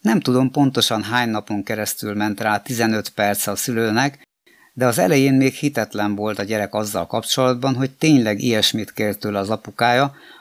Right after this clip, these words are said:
aki mindig is erőszakmentességre nevelte korábban.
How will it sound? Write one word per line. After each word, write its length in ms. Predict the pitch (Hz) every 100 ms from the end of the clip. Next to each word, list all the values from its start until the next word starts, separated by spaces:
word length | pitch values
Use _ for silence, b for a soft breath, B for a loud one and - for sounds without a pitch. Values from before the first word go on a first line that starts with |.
| B
aki 220 | 135 170
mindig 360 | 190 196 156 156
is 140 | 139
erőszakmentességre 1040 | 170 127 110 107 - 113 107 107 - 110 107
nevelte 420 | 98 90 98 107
korábban. 680 | 92 80 76 82 82 -